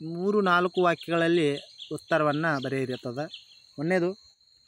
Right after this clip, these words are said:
ಈ ಹಿಂದೆ ಹೆಣ್ಣು ಅಕ್ಷರ ಕಲಿತಿದ್ದ, ಕಲಿತರೆ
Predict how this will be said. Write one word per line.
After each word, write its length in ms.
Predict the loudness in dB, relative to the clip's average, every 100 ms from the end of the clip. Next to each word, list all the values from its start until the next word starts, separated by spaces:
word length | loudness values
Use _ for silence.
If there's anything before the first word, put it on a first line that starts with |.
| _ _ _ _ -20 _ _ _ _
ಈ 300 | 2 4 6
ಹಿಂದೆ 480 | 6 4 4 4 4
ಹೆಣ್ಣು 360 | 2 0 2 0
ಅಕ್ಷರ 460 | -2 0 4 4
ಕಲಿತಿದ್ದ, 540 | 2 -2 -2 -4 -2 -2 -4 _
ಕಲಿತರೆ 760 | 0 0 2 4 4 4 0